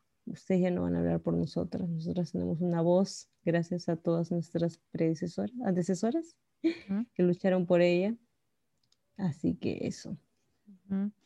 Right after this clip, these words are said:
Speaker 2: Igual creo que también eh, me parece mencionar,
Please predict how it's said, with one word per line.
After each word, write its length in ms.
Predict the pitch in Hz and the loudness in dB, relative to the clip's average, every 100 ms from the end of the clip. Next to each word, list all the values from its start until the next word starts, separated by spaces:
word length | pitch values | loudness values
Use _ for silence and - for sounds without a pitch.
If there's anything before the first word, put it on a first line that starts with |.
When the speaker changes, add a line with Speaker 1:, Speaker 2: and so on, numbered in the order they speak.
| - - - - | -20 -20 -14 -2
Speaker 2:
Igual 220 | 233 262 | 2 2
creo 140 | 285 | 2
que 80 | 285 | 2
también 500 | 262 233 226 226 - _ _ _ _ _ - | 0 0 0 0 -4 _ _ _ _ _ 0
eh, 560 | 208 196 190 185 196 - - | 2 4 4 4 0 -6 -8
me 100 | 196 | -2
parece 280 | 220 202 233 | -2 -2 -2
mencionar, 500 | 226 190 175 170 | -2 -2 0 -2